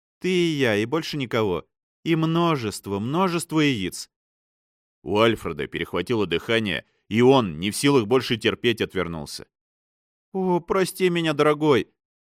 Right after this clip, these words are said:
всхлипнула она, хватая его за руку. «Прости, я разволновала тебя. Заговорила об этом, оставаясь в униформе. Тогда пусть будет вот так. Маленький домик у водопада и трое детишек. Ты и я, рука в руке,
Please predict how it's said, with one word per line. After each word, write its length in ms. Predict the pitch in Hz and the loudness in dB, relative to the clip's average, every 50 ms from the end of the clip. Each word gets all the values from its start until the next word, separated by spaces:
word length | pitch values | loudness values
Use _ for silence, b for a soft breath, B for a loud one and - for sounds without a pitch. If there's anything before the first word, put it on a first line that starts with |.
| _ | _
всхлипнула 640 | - - - - 123 123 117 - 110 101 98 95 90 | -16 -10 -4 0 2 2 2 2 0 0 2 2 2
она, 240 | 92 101 120 117 95 | 2 0 0 -2 -2
хватая 380 | - - 78 80 - 113 113 | -4 -6 -8 -6 0 2 2
его 180 | 113 107 104 101 | 2 2 2 0
за 180 | 92 101 92 82 | -2 -2 -4 -4
руку. 240 | 78 - - - - _ _ _ _ _ _ | -4 -6 -10 -16 -18 _ _ _ _ _ _
«Прости, 560 | - 175 175 165 - - - 165 151 107 - - _ _ _ _ | -2 -2 0 0 -2 -4 -2 0 0 0 0 -4 _ _ _ _
я 140 | - 175 180 | 2 4 4
разволновала 720 | 175 175 156 156 170 170 170 170 170 170 165 156 143 123 | 4 4 2 2 2 2 4 2 2 4 4 4 2 2
тебя. 340 | 107 - 104 95 87 73 - _ _ _ _ _ _ _ _ _ | 0 -4 -6 -4 -4 -6 -8 _ _ _ _ _ _ _ _ _
Заговорила 640 | 156 143 165 151 151 165 165 165 175 180 170 156 147 | -6 -4 -2 0 2 4 4 6 6 6 6 6 4
об 120 | 143 135 | 4 4
этом, 280 | 160 156 151 147 120 113 | 2 0 0 0 -2 -4
оставаясь 480 | 110 - - 131 135 143 135 131 - | -4 -2 -2 0 2 2 0 0 -2
в 20 | 131 | -6
униформе. 580 | 135 135 135 123 - 139 120 98 87 73 - - _ _ _ _ _ _ _ _ _ | -6 -6 -6 -4 -2 -2 -2 -2 -2 -8 -12 -16 _ _ _ _ _ _ _ _ _
Тогда 240 | - 156 151 196 180 | -6 0 2 2 2
пусть 280 | - - 185 170 147 | 4 4 4 4 2
будет 280 | 139 160 165 147 139 - | 0 0 0 0 -2 0
вот 200 | 131 131 117 - | 0 -2 0 0
так. 260 | - 90 76 - _ _ _ _ _ _ _ _ _ _ _ | -4 -4 -4 -6 _ _ _ _ _ _ _ _ _ _ _
Маленький 480 | 175 190 185 185 170 156 123 139 143 | -2 0 2 2 2 0 0 -2 -2
домик 440 | 135 127 139 175 180 156 131 110 - | -2 0 0 0 2 2 0 -2 -2
у 40 | 120 | -2
водопада 520 | 113 120 120 127 127 - 175 170 151 135 | -2 0 2 0 0 2 0 0 0 0
и 60 | 117 110 | 0 0
трое 280 | - 151 170 165 151 | 0 0 0 0 0
детишек. 580 | 131 113 95 - 98 95 90 - 101 - _ _ _ _ _ _ _ _ _ | -2 -4 -6 -4 -4 -6 -4 -6 -8 -12 _ _ _ _ _ _ _ _ _
Ты 240 | - 180 185 175 160 | 2 4 4 6 4
и 40 | 151 | 4
я, 200 | 135 127 113 101 | 4 2 2 2
рука 260 | 113 113 - 175 165 | 0 0 0 0 0
в 60 | 151 | 2
руке, 440 | 143 139 120 - - 107 98 85 - | 2 0 0 0 0 0 0 -2 -2